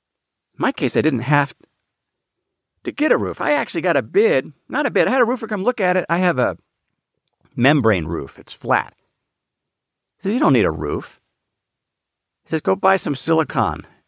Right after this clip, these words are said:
and use a putty knife and put it over the holes." That's what we did. My neighbor got a bid for eleven thousand dollars. That's what the insurance company is willing to pay, and he decided he just would do it himself and colle-, and keep the money.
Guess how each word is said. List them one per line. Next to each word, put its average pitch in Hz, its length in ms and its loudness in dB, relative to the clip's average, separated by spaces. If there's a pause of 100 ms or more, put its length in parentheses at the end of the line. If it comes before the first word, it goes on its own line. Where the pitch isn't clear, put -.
(380)
and 117 160 0
use 131 280 2
a 104 40 -4
putty 123 300 2
knife 87 320 -2
and 85 120 -12
put 110 160 -4
it 98 100 0
over 95 260 0
the 82 120 -4
holes." - 440 -4 (1120)
That's 104 240 -2
what - 120 -6
we 87 120 -4
did. - 280 -14 (920)
My 143 140 0
neighbor 240 340 4
got 131 220 2
a 107 60 0
bid 110 360 -2 (1160)
for 139 80 -2
eleven 131 280 2
thousand 113 360 0
dollars. 104 380 0
That's 170 140 -4
what 160 80 -6
the 160 60 0
insurance 156 400 -2
company 113 300 -6
is 98 100 -6
willing 104 160 0
to 101 60 0
pay, 113 320 0
and 170 80 0
he 190 80 0
decided 139 360 2
he 170 100 -4
just - 260 -8
would 110 120 -4
do 123 140 2
it 110 80 2
himself 127 480 -2
and - 160 -16
colle-, - 220 -6
and - 120 -14
keep - 200 -10
the 98 100 -4
money. - 340 -6